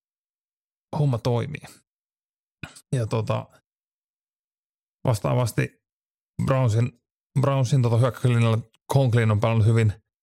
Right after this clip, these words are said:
Cedric Willsillä on ollut left tacklella vähän tekemistä tänä vuonna. Niin Trey Hendrickson ja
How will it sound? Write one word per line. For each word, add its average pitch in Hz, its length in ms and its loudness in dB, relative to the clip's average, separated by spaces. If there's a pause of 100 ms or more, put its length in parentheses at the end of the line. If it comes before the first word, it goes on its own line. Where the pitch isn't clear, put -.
(200)
Cedric 123 240 2
Willsillä 117 420 0
on 107 40 2
ollut 110 120 2
left 107 120 0
tacklella 107 300 -2
vähän 107 240 -2 (220)
tekemistä 113 400 -4
tänä 107 160 -2
vuonna. 107 300 -2 (760)
Niin 110 160 0
Trey 117 280 0
Hendrickson 107 440 0
ja 107 320 -4